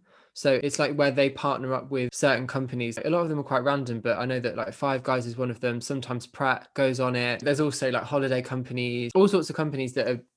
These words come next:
that come and go from the platform. But it's, if you use Santander to buy through those companies, you get a certain percentage of cash back at the end of the month. So it could be, like, two percent, it could be five percent, it could be ten percent.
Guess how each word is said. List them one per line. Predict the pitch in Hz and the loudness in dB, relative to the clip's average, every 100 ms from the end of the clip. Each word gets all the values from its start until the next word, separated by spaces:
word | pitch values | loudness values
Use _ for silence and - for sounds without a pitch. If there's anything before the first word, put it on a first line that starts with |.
| - | -8
that | 135 | -6
come | - 147 | -2 -2
and | 131 | 0
go | 131 135 127 | 2 2 2
from | 131 123 | -4 -6
the | |
platform. | - 139 - 120 107 | -4 -6 -6 -8 -4
But | 110 | -4
it's, | 139 151 | -4 -4
if | 139 | -2
you | 147 | 0
use | 147 143 | 0 0
Santander | - 131 - 127 123 | -2 -4 -4 -2 -2
to | 120 127 | -2 -4
buy | 131 127 113 76 123 - | 0 0 0 -2 -6 -2
through | 147 143 | 4 4
those | 127 123 | 4 0
companies, | 139 123 117 110 | -4 -6 -6 -6
you | 120 | -4
get | 117 113 - | 0 0 -2
a | - _ - | -12 _ -4
certain | 139 123 | -2 -2
percentage | - 131 123 131 | -4 -6 -6 -8
of | |
cash | 123 147 - | -10 -10 -6
back | - 151 180 170 | -4 -2 -2 -4
at | |
the | 139 | -4
end | 143 | -2
of | 143 | -2
the | 147 | -2
month. | 151 180 - | -2 -4 -2
So | 147 | 2
it | 127 - | 2 2
could | - 147 | 0 2
be, | |
like, | 139 123 | 4 2
two | - 139 | 2 -2
percent, | 135 123 - 127 123 | -2 -4 -2 0 -2
it | - | -6
could | - 120 | -12 -12
be | 117 | -6
five | 143 135 | -4 -4
percent, | - 123 | -6 -8
it | 107 | -8
could | 117 | -10
be | 123 | -6
ten | 151 147 | -6 -6
percent. | - 147 135 120 | -6 -4 -4 -6